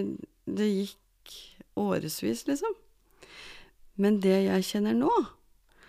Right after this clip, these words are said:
som jeg har fighta ganske mye, det som er mørkt, det er at jeg kommer aldri under båndlinja lenger.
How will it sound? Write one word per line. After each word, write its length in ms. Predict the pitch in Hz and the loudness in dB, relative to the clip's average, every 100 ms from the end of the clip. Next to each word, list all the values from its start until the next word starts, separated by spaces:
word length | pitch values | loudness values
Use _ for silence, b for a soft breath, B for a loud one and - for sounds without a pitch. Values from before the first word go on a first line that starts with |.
| b b | b b
som 240 | - 180 | -2 2
jeg 160 | 175 180 | 4 4
har 160 | 196 - | 2 0
fighta 640 | 214 170 - - 175 214 240 _ _ _ _ _ - | 0 0 -2 -6 -2 -2 -4 _ _ _ _ _ 0
ganske 300 | 180 - 208 | 0 0 -2
mye, 360 | 202 180 170 175 190 _ _ _ _ _ _ _ _ _ _ _ _ _ _ _ - | 0 2 2 0 -2 _ _ _ _ _ _ _ _ _ _ _ _ _ _ _ -4
det 160 | 170 175 | 0 0
som 160 | 220 | 2
er 80 | 226 | 2
mørkt, 320 | 311 - - - - B B B B | 2 0 -8 -8 -20 B B B B
det 160 | - | -10
er 40 | 170 | -6
at 60 | |
jeg 100 | 175 | -6
kommer 240 | - - - | -2 -2 -2
aldri 300 | - 180 165 | -2 -2 0
under 160 | 156 | 0
båndlinja 440 | 151 151 123 143 147 | -2 -4 -4 -6 -4
lenger. 300 | 156 160 | -4 -4